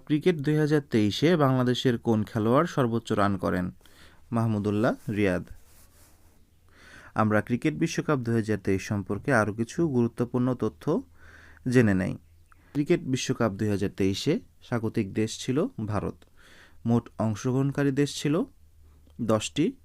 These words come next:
অস্ট্রেলিয়া, নিউজিল্যান্ড, ভারত,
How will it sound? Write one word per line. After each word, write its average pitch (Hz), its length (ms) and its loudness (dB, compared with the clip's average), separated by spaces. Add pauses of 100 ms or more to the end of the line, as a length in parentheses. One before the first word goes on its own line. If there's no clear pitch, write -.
(680)
অস্ট্রেলিয়া, 117 560 2 (420)
নিউজিল্যান্ড, 113 560 0 (140)
ভারত, 113 280 0